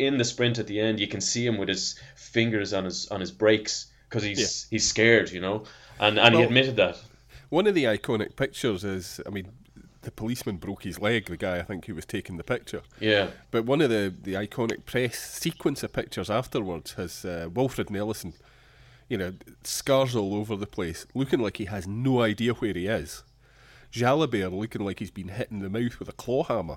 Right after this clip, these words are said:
Speaker 2: I mean, real, real damage to his mouth.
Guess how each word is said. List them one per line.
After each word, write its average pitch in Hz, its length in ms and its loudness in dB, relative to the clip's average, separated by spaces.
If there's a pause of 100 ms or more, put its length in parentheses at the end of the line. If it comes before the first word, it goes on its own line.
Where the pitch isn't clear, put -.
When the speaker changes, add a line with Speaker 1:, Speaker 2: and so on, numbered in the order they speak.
(160)
Speaker 2:
I 92 60 -8
mean, 104 280 -8
real, 151 340 2
real 110 280 0
damage 104 460 -4
to 90 120 -6
his 82 120 -8
mouth. 101 400 -4